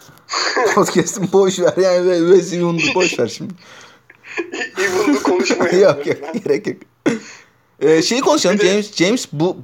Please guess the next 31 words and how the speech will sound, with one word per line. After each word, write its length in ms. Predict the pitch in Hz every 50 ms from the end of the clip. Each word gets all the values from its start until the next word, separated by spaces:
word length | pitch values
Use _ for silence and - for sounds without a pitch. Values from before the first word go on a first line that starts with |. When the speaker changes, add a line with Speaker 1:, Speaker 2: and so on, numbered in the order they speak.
| 127
Speaker 1:
Bouknight'ı 500 | 151 190 226 220 - 190 151 123 120 -
konuşalım 380 | - 120 110 104 - - - 247
şimdi. 340 | - - 208 127 110 92 - _ _ _ _ - _ _ -
Bu 80 | - 320
çocuğun 280 | - 214 175 156 -
Speaker 2:
Dur, 60 | - 180
Speaker 1:
ismi 140 | - 269
Speaker 2:
dur, 160 | 262 185 147 - -
oğlum 460 | - - 180 208 247 269 254 202 170 - _ _ - - - -
bir 40 | -
Speaker 1:
Ha, 60 | 339
Speaker 2:
dakika. 460 | 330 330 - - 170 147 127 - - -
Speaker 1:
pardon. 260 | - 107 101 95 92 _ _ _ _ _ _ _ - 330 330 - _ _ _ _ -
Speaker 2:
Ee, 380 | 349 339 339 330 330 330 - 311 285 - - _ _ _ _ _ _ -
Mason 360 | 170 196 214 202 - 226 214
Plumlee 300 | - 233 240 247 247 240
geldi. 240 | 233 233 233 240 269 208 214
İlk 120 | - -
beşi 180 | 233 196 - -
sayıyorum. 460 | - - 262 269 262 269 277 294 - -
İlk 180 | 208 214 214
Speaker 1:
Hı. 40 | -
Speaker 2:
beşten 320 | 160 - - - - -
sonra 240 | 294 285 311 262 240 196 -
Bouknight'a 400 | - _ - 226 214 - - -
geç. 380 | - 127 120 120 - - - _ _ -
Speaker 1:
Tamam. 240 | - 113 110 110 107 - _ _ _ _ _ - _ _ _ _ _ _ _ _ _ _ _ -
Speaker 2:
LaMelo 480 | 151 175 190 - 220 233 240 233 220 -
Ball, 200 | 214 202 180 185
Terry 240 | - 196 202 214 220
Rozier, 580 | 226 226 226 202 185 214 240 262 - - -